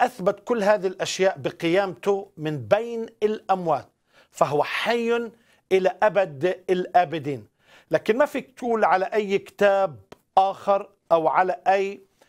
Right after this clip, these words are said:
شخصية أخرى لما بتدرس سيرة حياته، ولا سمح الله إن حطيتها مشابهة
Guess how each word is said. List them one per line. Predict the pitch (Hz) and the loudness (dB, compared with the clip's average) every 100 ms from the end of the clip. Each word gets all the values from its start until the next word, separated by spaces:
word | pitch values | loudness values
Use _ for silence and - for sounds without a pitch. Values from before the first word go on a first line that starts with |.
| _ | _
شخصية | - - 180 - - 214 202 185 190 208 | -6 0 0 -2 -4 -2 0 -2 0 -2
أخرى | - 175 165 170 _ _ _ | -2 0 0 -2 _ _ _
لما | 156 165 | -2 0
بتدرس | 170 233 208 196 185 | 0 0 0 -2 -2
سيرة | - 247 247 226 - | -6 -2 -2 -2 -4
حياته، | - - 202 196 185 - 120 - _ _ _ _ _ _ _ | -8 0 2 2 -2 -8 -10 -12 _ _ _ _ _ _ _
ولا | 131 180 | 0 2
سمح | 233 214 - | 2 0 0
الله | 214 226 | 2 2
إن | 226 | 0
حطيتها | 208 202 240 240 170 | -4 -2 -2 -2 -2
مشابهة | 190 185 214 233 202 156 147 | -2 0 0 0 0 0 -2